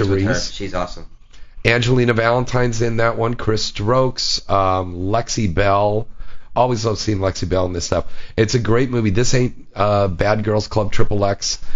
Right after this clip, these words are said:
Speaker 2: um, is out now. Katie Cox is in this. Go and check that out in the store. Pick up your copy of Glee Triple X.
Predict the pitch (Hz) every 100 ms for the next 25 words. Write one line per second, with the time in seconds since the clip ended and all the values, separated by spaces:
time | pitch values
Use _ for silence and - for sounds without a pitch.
0 | - - 92 98 98 95 92 90 92 -
1 | 95 87 87 - - - - 95 104 104
2 | 98 92 - 104 107 - 107 104 - 98
3 | 98 98 92 - - - - 107 110 107
4 | 107 107 98 98 95 90 98 92 - -
5 | 98 98 90 - 98 92 98 90 82 82
6 | 87 101 104 104 101 - 95 90 90 -
7 | -